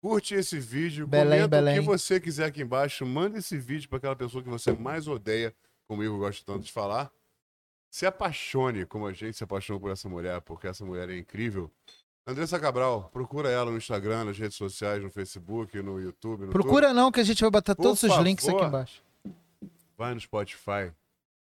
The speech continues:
Speaker 1: e segue esse, esse playlist dela, porque eu botei pra vocês um pedacinho e tá foda pra caralho. Eu vou me despedir primeiro, vou deixar o Igor e a Andressa vai encerrar o vídeo. Gente, é,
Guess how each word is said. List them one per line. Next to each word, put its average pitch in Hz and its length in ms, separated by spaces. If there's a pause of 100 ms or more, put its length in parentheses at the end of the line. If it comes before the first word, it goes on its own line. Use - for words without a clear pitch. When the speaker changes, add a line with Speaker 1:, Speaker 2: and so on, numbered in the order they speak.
(800)
Speaker 1:
e 92 60
segue 87 400
esse, 78 520 (120)
esse - 200
playlist 98 440
dela, 82 240
porque 78 380 (680)
eu 92 80
botei 117 220
pra 147 80
vocês 139 220
um 139 40
pedacinho 135 420
e 127 40
tá 123 160
foda 113 240
pra 113 120
caralho. 98 320 (1000)
Eu 120 180
vou 139 100
me 143 80
despedir 131 320
primeiro, 151 540
vou 120 120
deixar 101 640 (140)
o 98 180
Igor 113 320 (280)
e 95 100
a 101 60
Andressa 95 340
vai 90 140
encerrar 90 300
o 87 80
vídeo. 110 360 (800)
Gente, 117 340
é, 90 540